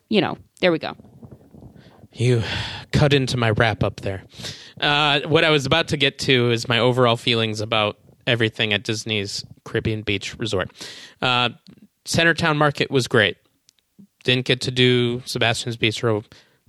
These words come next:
Speaker 2: The Ca-, Banana Cabana was great. I wish that I had been able to try, uh, Spyglass Grill, because there were a couple things on the menu there that I, looked appealing to me. And actually, I just looked at their breakfast menu. That looked better than their lunch and, or I'm sorry,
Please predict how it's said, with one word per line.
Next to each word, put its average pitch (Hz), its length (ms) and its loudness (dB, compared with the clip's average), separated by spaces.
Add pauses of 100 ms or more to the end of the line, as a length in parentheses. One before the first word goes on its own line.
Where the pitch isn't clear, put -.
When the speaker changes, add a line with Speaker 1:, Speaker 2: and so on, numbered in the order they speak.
Speaker 2:
The 104 600 4
Ca-, - 120 -6 (180)
Banana 123 400 2
Cabana 117 340 0
was 107 160 -2
great. 113 340 2
I 120 80 4
wish 143 240 2
that 160 120 2
I 143 80 4
had 139 120 2
been 135 120 2
able 131 200 0
to - 140 -10
try, 127 500 2 (400)
uh, 110 180 0
Spyglass 127 580 2
Grill, 120 340 2
because 110 440 0
there 113 140 4
were 110 60 4
a 104 60 0
couple - 280 0
things 113 280 -2
on 104 80 2
the 104 80 0
menu 104 260 2
there 104 160 4
that 101 140 2
I, 101 160 2 (160)
looked 117 300 0
appealing 98 360 -4
to - 100 -12
me. 135 100 2
And 107 100 2
actually, 131 240 -2
I 107 40 -2
just 113 180 -6
looked 117 160 -2
at 113 80 -2
their 92 100 -2
breakfast - 420 0
menu. 90 220 -8
That 110 260 0
looked - 280 -8 (280)
better 104 240 2
than 92 160 -2
their 92 100 -2
lunch 98 320 -4
and, 95 180 -16 (220)
or 123 80 4
I'm 117 100 2
sorry, 107 220 0